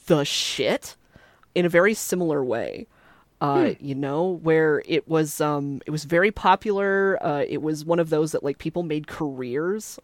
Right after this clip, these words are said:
Speaker 1: like, based on them start playing this game to start with.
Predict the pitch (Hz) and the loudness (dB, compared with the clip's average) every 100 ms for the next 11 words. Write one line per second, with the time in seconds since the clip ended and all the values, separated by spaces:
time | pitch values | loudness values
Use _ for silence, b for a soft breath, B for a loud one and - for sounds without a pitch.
0 | - 151 - 151 143 151 165 147 147 - | -2 -2 -2 -2 -2 -2 -2 -2 -2 -4
1 | 156 147 147 - 120 - _ - 143 131 | -2 -2 -2 -4 -6 -6 _ -6 -4 -4
2 | 127 - 117 107 - 123 - 123 - 117 | -6 -8 -8 -8 -10 -10 -8 -8 -8 -12
3 | - | -14